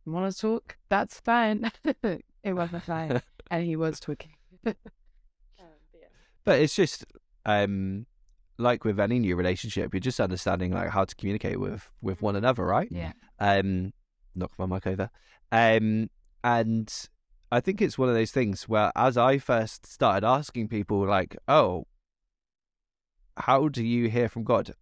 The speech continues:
Speaker 2: And no one could really put it into words.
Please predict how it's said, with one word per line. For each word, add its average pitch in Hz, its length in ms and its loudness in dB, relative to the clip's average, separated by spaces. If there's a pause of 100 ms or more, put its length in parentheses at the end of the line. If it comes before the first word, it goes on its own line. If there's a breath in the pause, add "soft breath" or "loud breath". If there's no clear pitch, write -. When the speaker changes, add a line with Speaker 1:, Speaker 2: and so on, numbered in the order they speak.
Speaker 2:
And 143 220 0
no 165 140 6
one 277 260 0
could 269 240 -2
really 127 520 2
put 110 220 -4
it 92 80 -2
into 110 260 -2
words. - 460 -6